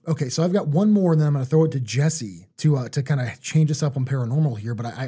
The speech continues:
I want to explain this to you. Um, this one's weird. It's the exorcism of Emma Schmidt.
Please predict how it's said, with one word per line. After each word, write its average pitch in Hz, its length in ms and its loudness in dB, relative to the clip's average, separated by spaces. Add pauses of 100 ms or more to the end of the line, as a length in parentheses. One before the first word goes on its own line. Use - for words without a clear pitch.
I - 20 0
want 190 220 0
to 226 60 0
explain 160 440 2
this 127 180 -2
to - 140 -6
you. 113 340 -4
Um, 107 480 -6 (1040)
this 185 240 2
one's 220 200 2
weird. 156 400 -2 (100)
It's 131 140 -6
the 151 140 -2
exorcism 208 760 -2
of 131 200 -6
Emma 147 220 2
Schmidt. - 580 -6